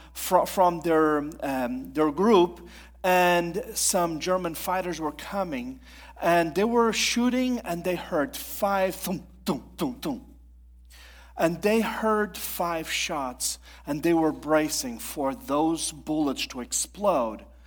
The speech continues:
and they falling into their own death. But in the midst of these expectations, they never went off, and they were able to very carefully land again. And when they landed,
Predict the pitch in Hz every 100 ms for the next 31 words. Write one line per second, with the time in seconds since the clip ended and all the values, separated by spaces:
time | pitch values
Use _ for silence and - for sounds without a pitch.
0 | - - - - - 147 143 139 139 139
1 | 139 139 - - 131 131 - 143 139 131
2 | 123 117 117 127 120 117 120 117 117 185
3 | 120 - - - 208 269 - - - -
4 | - - - 165 170 170 190 262 - -
5 | - - - - - - 185 190 170 -
6 | - - 180 175 - 180 165 - - 160
7 | 156 202 233 - 143 127 135 - 175 170
8 | 135 139 147 156 185 269 247 190 170 175
9 | 170 180 240 226 220 220 - 208 190 185
10 | - - - - - 190 202 233 226 226
11 | 226 233 - 185 147 143 139 147 151 170
12 | 208 196 175 - 190 190 139 139 196 294
13 | 285 247 226 254 277 240 147 147 143